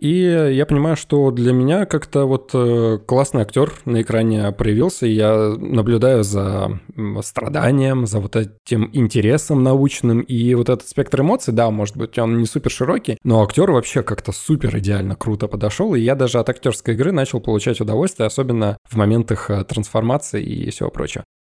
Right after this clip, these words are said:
Ну, в общем, я начал всё это к тому, что с визуальной точки зрения, во-первых, поддержу Николая, то, что выглядит фильм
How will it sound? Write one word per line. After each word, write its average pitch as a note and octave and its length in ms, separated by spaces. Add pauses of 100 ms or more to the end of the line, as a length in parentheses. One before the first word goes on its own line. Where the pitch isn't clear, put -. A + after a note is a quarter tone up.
Ну, G#3 140
в C4 40
общем, A#2 200
я D3+ 220
начал E3 420
всё D#3+ 200
это D#3 120
к - 60
тому, F#3+ 200
что C#3+ 200
с - 100
визуальной D#3 380
точки - 260
зрения, E3 560
во-первых, A#2 380
поддержу B2 320
Николая, D3+ 400
то, - 120
что A#2 320
выглядит G#2+ 720
фильм A#2 400